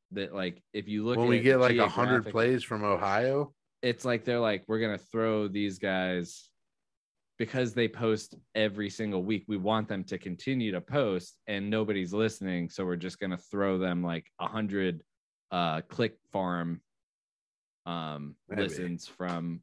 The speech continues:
Speaker 1: Ohio or so.
Speaker 2: I
Speaker 1: I
Speaker 2: don't care.
Speaker 1: that's my
Speaker 2: Listen,
Speaker 1: theory.
Speaker 2: don't listen. I don't
Speaker 1: Yeah.
Speaker 2: give a shit.
Speaker 1: Yeah.
Speaker 2: I wanna
Speaker 1: I,
Speaker 2: keep
Speaker 1: I, I
Speaker 2: talking.
Speaker 1: agree. I agree.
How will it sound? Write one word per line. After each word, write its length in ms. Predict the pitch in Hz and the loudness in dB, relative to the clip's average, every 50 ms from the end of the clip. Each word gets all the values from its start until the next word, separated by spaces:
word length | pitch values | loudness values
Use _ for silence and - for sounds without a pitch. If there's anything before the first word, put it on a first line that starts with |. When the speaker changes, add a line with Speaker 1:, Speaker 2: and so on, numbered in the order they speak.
| _ - | _ -4
Speaker 1:
Ohio 640 | 92 87 85 101 95 87 78 71 64 - - - _ _ _ _ _ _ _ _ _ - | -4 -4 -2 -4 -4 -4 -6 -8 -10 -14 -18 -20 _ _ _ _ _ _ _ _ _ -12
or 80 | 90 - | -12 -10
so. 140 | - 107 - | -8 -8 -4
Speaker 2:
I 120 | - 107 120 | -2 0 0
Speaker 1:
I 40 | |
Speaker 2:
don't 160 | - 117 107 - | 0 -2 -4 -10
care. 220 | - 107 104 98 | -12 -10 -4 0
Speaker 1:
that's 260 | 120 143 160 156 - | 2 2 2 2 0
my 160 | 127 113 120 | 0 4 4
Speaker 2:
Listen, 240 | 127 117 - - 208 190 | 4 4 4 2 2 2
Speaker 1:
theory. 220 | 180 160 147 147 | 2 0 0 2
Speaker 2:
don't 260 | 156 160 175 175 165 | 2 2 4 4 4
listen. 540 | 165 180 170 - - 165 165 156 151 131 - _ _ _ _ _ _ _ _ _ - | 4 2 2 2 2 0 0 0 0 -4 -8 _ _ _ _ _ _ _ _ _ -6
I 60 | 107 123 | -2 0
don't 100 | 143 - | 0 0
Speaker 1:
Yeah. 80 | - - | 0 0
Speaker 2:
give 140 | 135 113 | -2 -4
a 40 | 101 | -4
shit. 460 | - - - 113 104 - - _ _ _ _ _ _ - | -6 -6 -6 -4 -6 -6 -6 _ _ _ _ _ _ -10
Speaker 1:
Yeah. 180 | 87 85 80 - _ _ _ _ - 95 | -10 -10 -10 -12 _ _ _ _ -14 -8
Speaker 2:
I 40 | 98 | -4
wanna 340 | 110 117 139 165 - - - - | -2 -2 -2 -2 -4 -6 -10 -8
Speaker 1:
I, 60 | 117 113 | -6 -6
Speaker 2:
keep 200 | 156 - - 120 | -6 -4 -2 2
Speaker 1:
I, 40 | |
I 40 | 135 135 135 143 | 4 4 6 4
Speaker 2:
talking. 100 | 143 135 | 4 4
Speaker 1:
agree. 460 | 117 98 123 127 110 78 73 - - | 2 0 0 0 0 0 -2 -6 -6
I 120 | 90 98 104 | -4 -2 -2
agree. 420 | 98 95 85 95 98 85 - - | -2 -2 -4 -4 -6 -6 -6 -10